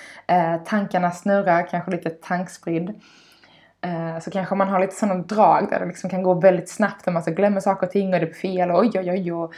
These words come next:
ja, lite åt det hållet. <laughs> Då kan det vara så att man har mycket luft, eh, liksom i sig själv, eh, i sin kroppstyp eller i sin personlighetstyp eller vad man nu vill se och kalla det som.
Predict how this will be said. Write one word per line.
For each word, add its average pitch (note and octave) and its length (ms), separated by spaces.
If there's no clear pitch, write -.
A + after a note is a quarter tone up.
ja, - 260
lite F3+ 300
åt - 100
det - 320
hållet. - 300
<laughs> A3+ 60
Då G3 80
kan G#3 200
det G3 140
vara G3 240
så G3+ 120
att G3 100
man F#3 100
har F#3+ 160
mycket G#3+ 280
luft, - 400
eh, E3+ 460
liksom F#3 380
i F3+ 160
sig F3+ 180
själv, F#3+ 360
eh, F3 240
i F3 60
sin E3+ 380
kroppstyp - 800
eller F3 220
i F3 80
sin F3 200
personlighetstyp F#3 840
eller F3 180
vad F3+ 200
man F3 120
nu F3 220
vill F3+ 240
se - 180
och F#3 120
kalla E3 260
det F3 80
som. G3+ 280